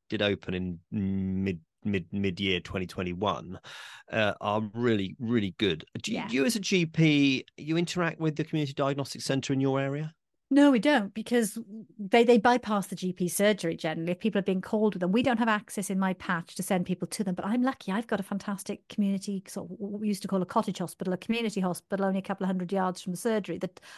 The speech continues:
Speaker 2: that has got diagnostic capability. So I can refer my patients for a chest X-ray just yards from the surgery. I used to be able to send them straight there as a walk-in. We had those rights. That's all been lost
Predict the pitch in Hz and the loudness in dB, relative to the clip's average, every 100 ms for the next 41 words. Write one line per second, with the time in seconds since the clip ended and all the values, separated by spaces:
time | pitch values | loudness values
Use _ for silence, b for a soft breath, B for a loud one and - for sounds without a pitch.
0 | - 190 220 220 190 196 - 208 190 190 | -6 0 4 4 2 -4 -4 0 0 0
1 | 180 - 185 180 185 220 190 - 165 175 | -6 -8 -8 -6 -4 -4 -4 -6 -8 -6
2 | 170 B B 220 208 202 190 - 196 190 | -8 B B -2 0 2 0 0 0 2
3 | 185 180 175 165 170 - 170 180 175 - | 0 -2 -8 -8 -8 -8 -8 -8 -8 -10
4 | - 180 170 170 175 185 185 180 180 185 | -10 -10 -8 -8 -8 -4 -4 -4 -8 -12
5 | 180 190 185 180 - - - B B B | -10 -6 -6 -6 -10 -16 -16 B B B
6 | - 202 262 359 - 214 170 - 175 - | -2 4 6 6 2 -2 -2 -4 -6 -2
7 | 175 180 - 196 180 185 185 185 175 254 | -2 -2 -4 -4 -2 -2 0 0 2 4
8 | 294 - - 170 180 175 196 190 180 208 | 2 0 -8 -4 -6 -4 -6 -2 -2 -2
9 | 185 - 196 190 190 175 185 185 185 190 | -4 0 -2 0 -4 -2 -2 -2 0 -2
10 | - - - | -4 -14 -18